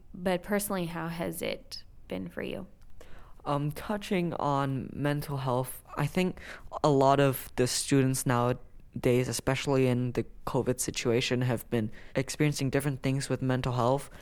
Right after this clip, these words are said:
Speaker 2: In my personal experiences, I've encountered a lot of lack of sleep, so I've been getting a lot less sleep than I normally would,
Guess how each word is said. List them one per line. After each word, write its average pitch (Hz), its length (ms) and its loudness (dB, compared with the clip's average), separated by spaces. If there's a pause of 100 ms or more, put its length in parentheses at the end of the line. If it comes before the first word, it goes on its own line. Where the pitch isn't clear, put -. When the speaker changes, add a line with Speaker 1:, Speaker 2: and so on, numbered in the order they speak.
(280)
Speaker 2:
In 147 180 2
my 147 160 4
personal 139 560 0
experiences, 127 960 0 (400)
I've 131 420 2 (400)
encountered 147 520 2
a 139 60 2
lot 131 220 4
of 131 160 0
lack 131 300 2
of 135 140 0
sleep, 120 580 0 (160)
so 120 480 2 (640)
I've 131 160 -2
been 143 120 2
getting 147 340 4 (360)
a 120 200 2 (180)
lot 143 320 4
less 139 300 4
sleep 147 360 2
than 151 140 4
I 127 140 4
normally 131 440 2
would, 120 400 2